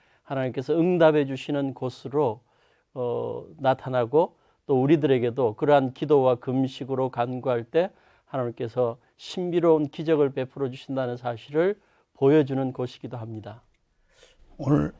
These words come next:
Speaker 2: 두 교수님 이렇게 말씀 들으면서 엔게디에 대한 참 충분한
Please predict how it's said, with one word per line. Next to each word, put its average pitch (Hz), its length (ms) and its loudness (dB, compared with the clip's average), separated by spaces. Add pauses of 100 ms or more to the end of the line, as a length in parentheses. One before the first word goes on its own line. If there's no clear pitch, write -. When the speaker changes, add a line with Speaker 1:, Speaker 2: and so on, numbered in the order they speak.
(360)
Speaker 2:
두 156 160 2
교수님 156 360 2
이렇게 131 200 -4
말씀 127 480 -2
들으면서 127 680 -4 (300)
엔게디에 147 720 4
대한 127 340 -6 (120)
참 - 280 -8
충분한 185 540 -2